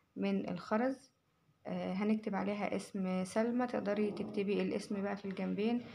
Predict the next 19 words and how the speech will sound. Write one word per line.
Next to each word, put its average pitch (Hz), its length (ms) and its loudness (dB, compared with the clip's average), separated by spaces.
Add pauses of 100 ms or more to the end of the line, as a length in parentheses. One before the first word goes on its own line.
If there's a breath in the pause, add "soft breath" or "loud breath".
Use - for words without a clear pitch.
(260 loud breath)
تقدري 214 320 2
تحطي 214 380 -4
أي 208 160 0
رسمة 202 320 -4
في 196 120 -6
الجنب 185 520 -2
التاني 202 480 -2
وجنب 190 380 0
يكون 196 300 -4
عليه 196 320 2
الاسم. 269 400 0 (480 loud breath)
آه، 190 640 0
هنعمل 208 720 4
مع 202 160 4
بعض 202 240 6
الجزء 208 380 2
اللي 185 140 2
عليه 190 320 2
الاسم، 285 480 2